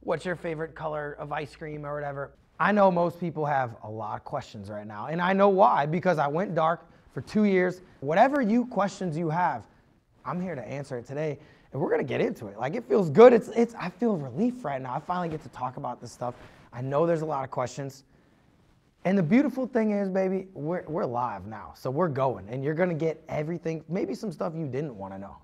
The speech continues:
maybe some stuff that you didn't know that you wanted to know, that you wanted to know, if that makes sense. So let's get straight into it. Obviously, there's a lot to go over, but the first thing I think everyone wants to know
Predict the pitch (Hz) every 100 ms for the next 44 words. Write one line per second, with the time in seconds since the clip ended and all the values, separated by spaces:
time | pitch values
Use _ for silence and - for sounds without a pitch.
0 | - 170 220 - 190 175 190 190 156 151
1 | 139 165 139 147 175 170 127 123 127 127
2 | 113 127 120 127 113 - 123 147 139 143
3 | 170 - 175 233 - _ 120 - 127 131
4 | 123 - 123 98 - - - - _ _
5 | _ _ _ - - 180 247 247 233 -
6 | 185 151 127 110 - - 202 226 220 -
7 | 226 202 180 180 175 170 160 156 147 143
8 | 139 147 - - _ _ _ _ _ _
9 | _ _ - 160 196 202 196 196 175 165
10 | 160 160 160 160 160 151 143 135 143 131
11 | 113